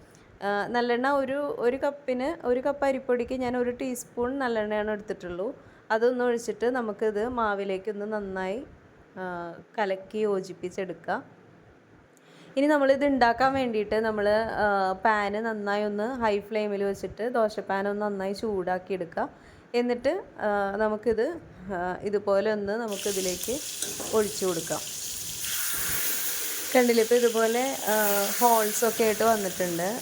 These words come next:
ആ, നമുക്കിപ്പോൾ സാധാരണ നീർദോശ ഉണ്ടാക്കുന്ന പോലെ തന്നെയാണ്. ആ, അധികം, ആ,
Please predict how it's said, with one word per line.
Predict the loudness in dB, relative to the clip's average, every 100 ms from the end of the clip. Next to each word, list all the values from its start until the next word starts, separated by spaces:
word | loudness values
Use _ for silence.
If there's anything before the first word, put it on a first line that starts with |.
| -6
ആ, | -4 -4 -4 -4
നമുക്കിപ്പോൾ | -4 -4 -6 -2
സാധാരണ | 2 4 4 2 2
നീർദോശ | 0 0 2 0 2
ഉണ്ടാക്കുന്ന | 2 2 2 0
പോലെ | 2 0 0 -2
തന്നെയാണ്. | -4 -4 -4 -4 -6 -8 -8 -10 -4
ആ, | -2 0 0 0
അധികം, | 0 -2 -2 -4 -8
ആ, | -6